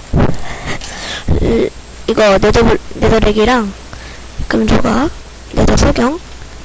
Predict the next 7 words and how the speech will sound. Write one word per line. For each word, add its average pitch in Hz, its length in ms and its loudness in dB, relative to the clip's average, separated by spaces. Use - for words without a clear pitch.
아니지. 226 400 0
그, 214 160 0
네더 - 140 4
석영 285 500 2
블럭을 240 460 4
만들겠습니다. 220 800 0
아닌가? 208 360 0